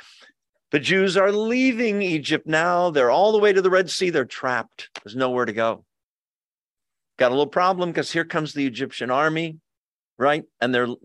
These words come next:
guns are loaded. Gonna be a big conflict. God opens up the Red Sea, and the Jews march across dry land safely. Where are they again?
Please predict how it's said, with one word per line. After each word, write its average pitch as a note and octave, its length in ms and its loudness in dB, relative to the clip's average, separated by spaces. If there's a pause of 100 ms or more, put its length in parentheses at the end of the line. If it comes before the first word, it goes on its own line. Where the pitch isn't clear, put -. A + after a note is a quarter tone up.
(880)
guns C#3 320 0
are B2+ 100 0
loaded. G2 380 -4 (1800)
Gonna C#3 140 2
be C3+ 140 2
a B2 40 0
big C#3 240 -2
conflict. E3+ 560 -4 (280)
God D3+ 380 0 (140)
opens D#3+ 400 -6
up E3 180 -6
the B2 100 -16
Red C3 360 -18
Sea, D3 580 -14 (560)
and A#2 180 -2
the G#2+ 80 -10
Jews E3 600 -6 (200)
march C#3 560 -6
across C#3 580 -6
dry C#3+ 580 -6
land D#3+ 560 -6 (160)
safely. - 920 -6 (760)
Where D3+ 200 2
are A3+ 120 2
they A3 160 -2
again? A3+ 300 -6